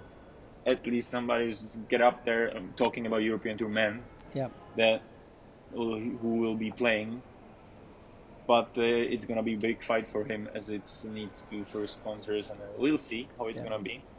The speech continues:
Speaker 2: I think
Speaker 1: I
Speaker 2: that,
Speaker 1: hope
Speaker 2: that
Speaker 1: it's gonna be clo-, close.
Speaker 2: you're absolutely correct in that,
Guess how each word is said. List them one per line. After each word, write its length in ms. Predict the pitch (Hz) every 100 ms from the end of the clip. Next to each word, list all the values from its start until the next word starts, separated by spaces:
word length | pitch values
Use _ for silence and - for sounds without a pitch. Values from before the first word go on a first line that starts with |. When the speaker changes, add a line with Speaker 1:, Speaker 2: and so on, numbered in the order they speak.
| - - - - -
Speaker 2:
I 60 | 135
think 180 | 208 196
Speaker 1:
I 20 |
Speaker 2:
that, 80 | 175
Speaker 1:
hope 40 | - - -
Speaker 2:
that 100 | 165
Speaker 1:
it's 120 | -
gonna 160 | 110
be 80 | 107
clo-, 320 | 95 - 104 113 -
close. 140 | - 110
Speaker 2:
you're 80 | 156
absolutely 420 | - 156 139 135
correct 400 | 143 139 131 -
in 80 | 123
that, 180 | 127